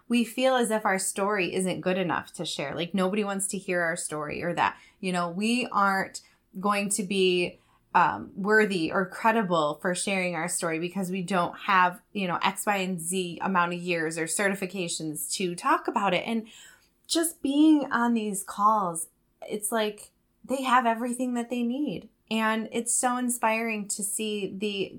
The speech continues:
gifts that just opening up and sharing their stories has been able to give to other people, but then also starting now to recognize that in themselves. And it's just been, it's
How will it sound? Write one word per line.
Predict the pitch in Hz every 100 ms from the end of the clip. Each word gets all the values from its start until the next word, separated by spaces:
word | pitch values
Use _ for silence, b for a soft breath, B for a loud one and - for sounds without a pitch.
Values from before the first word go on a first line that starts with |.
| -
gifts | 208 208 202 - - b b b -
that | 190 190 190 180
just | 220 220 226 - -
opening | 208 202 208 202
up | 175 - -
and | 190 190
sharing | 180 190 185 185
their | 175 175
stories | - 165 151 151 - _ _
has | - 175 170 -
been | 175
able | - 180 175
to | 175 - 156
give | 156 170 165
to | - 170
other | 165 151
people, | - - 247 262 247 247 B _
but | 202
then | - 214
also | - 202 196 196
starting | 196 - 190 190 196
now | 175 175
to | 175 180
recognize | 175 175 180 175 156 165
that | 165 160
in | 156 170
themselves. | 160 165 165 156 156
And | 170
it's | 170 -
just | 233 -
been, | 196 175 170 b b b b -
it's | 208